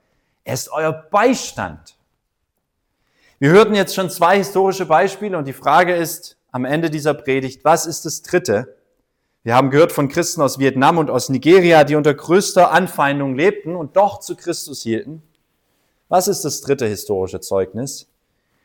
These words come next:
Du. Dein Leben ist das dritte Zeugnis.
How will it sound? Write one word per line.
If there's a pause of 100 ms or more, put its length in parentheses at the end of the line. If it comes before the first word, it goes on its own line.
(1160)
Du. (1200)
Dein
Leben (1200)
ist
das
dritte
Zeugnis.